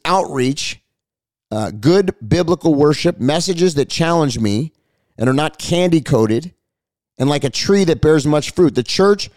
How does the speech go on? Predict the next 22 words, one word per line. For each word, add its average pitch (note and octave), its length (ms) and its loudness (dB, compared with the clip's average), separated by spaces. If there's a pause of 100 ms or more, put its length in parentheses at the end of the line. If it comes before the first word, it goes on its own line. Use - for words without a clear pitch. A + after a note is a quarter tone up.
(200)
should D#3+ 180 0
have C#3 200 2
fruit G3 420 4
of C3+ 120 -2
the B2+ 80 0
Spirit F#3 560 2 (200)
and A#2+ 200 -2
gifts E3+ 300 0
of D3+ 80 -2
the C#3 100 2
Spirit. C3+ 480 0 (600)
Uh, G2 220 -2
faith F#3+ 360 0
without D#3 280 2
works E3+ 320 2
is C3+ 120 0
dead. B2 300 0
It B2 80 0
should B2 220 -4
be B2+ 100 2
kingdom G3 480 0
focused, E3 420 0